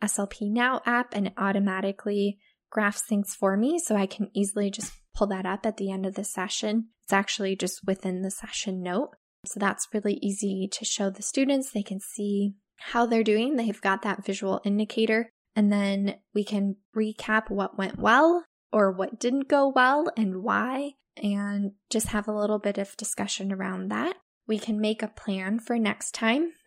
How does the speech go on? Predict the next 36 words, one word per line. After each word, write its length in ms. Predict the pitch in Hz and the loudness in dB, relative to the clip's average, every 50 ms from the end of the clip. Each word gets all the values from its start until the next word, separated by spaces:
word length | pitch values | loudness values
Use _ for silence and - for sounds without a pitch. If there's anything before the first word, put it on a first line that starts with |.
| - - | -6 -2
and 120 | 220 208 - - | -2 -2 0 2
either 300 | 202 202 196 208 202 196 | 2 2 2 2 2 2
that's 280 | 202 - - - - | 0 -2 -4 -6 -8
just 400 | - - 190 - - - - - _ - | -6 -6 -6 -6 -6 -6 -8 -12 _ -6
in 140 | - 196 196 | -4 -2 0
my 160 | 190 196 196 | 0 0 -2
head, 320 | 202 - - 240 277 311 294 - _ _ - | -2 0 0 2 2 2 0 -2 _ _ -2
or 480 | 208 - - 208 202 196 196 196 196 _ _ _ _ - | 0 0 2 2 2 2 0 -2 -4 _ _ _ _ -12
we 460 | 208 202 202 202 196 196 196 196 196 - _ _ _ _ | -6 -4 -2 -2 -2 -2 -2 -4 -4 -6 _ _ _ _
have 300 | - 208 - - 202 196 | -14 -10 -6 -4 -4 -4
some 240 | - - - 214 208 | -4 -4 -4 -2 -2
reflection 840 | 196 196 202 - - 196 - - - - 214 208 202 202 196 202 196 - - | -2 -2 -2 -4 -4 -4 -4 -6 -6 -4 -4 -2 -2 -2 -2 -2 -2 -4 -4
and 180 | - 196 190 - _ _ _ - | -4 -4 -4 -4 _ _ _ -10
talk 220 | - - 226 - | -8 -8 -6 -4
about 240 | 196 196 196 196 - | -2 -2 -2 -2 -2
what 160 | 196 190 - | -2 -4 -6
the 60 | - | -8
student 500 | - - - - - 208 196 214 214 - | -10 -10 -8 -4 -4 -4 -2 -4 -4 -4
is 140 | 220 226 - | -4 -4 -4
going 280 | - - 214 208 214 214 | -4 -4 -4 -4 -4 -6
to 100 | - 214 | -6 -4
do 180 | 202 220 220 214 | -2 -2 -2 0
different 380 | 214 214 - - 214 214 - | -2 -4 -4 -4 -6 -4 -4
next 280 | 220 214 - - - - | -6 -6 -6 -6 -10 -10
time. 320 | - 262 254 247 269 277 - _ _ _ _ _ - | -6 -2 -2 0 0 -2 -4 _ _ _ _ _ -2
And 460 | 220 214 214 208 214 214 214 214 214 - | 0 0 0 0 -2 -4 -4 -6 -2 0
this 180 | - 247 247 - | 2 2 4 2
is 140 | 262 247 | 0 2
also 420 | - 220 220 220 - - 240 240 226 226 | 0 -2 -2 -2 -2 -2 -2 -4 -2 -2
where 480 | 220 220 214 214 214 214 208 208 - _ _ _ _ _ _ _ | -2 -2 -2 -2 -2 -4 -4 -6 -10 _ _ _ _ _ _ _
we 120 | - 214 202 | 0 0 2
might 320 | 202 202 202 214 208 - | 2 2 0 -2 -2 0
make 200 | 208 208 226 220 | 0 0 0 0
connections. 760 | - - 214 208 247 240 - - - 202 185 180 180 196 - | -2 -4 -2 -2 -2 -4 -6 -6 -4 -4 -4 -4 -6 -8 -6
So 380 | - - 208 208 208 208 202 202 _ - | -2 0 0 0 0 -2 -8 -12 _ -8
we 500 | 233 233 233 233 233 240 240 233 220 _ | -6 -6 -6 -6 -8 -8 -8 -8 -10 _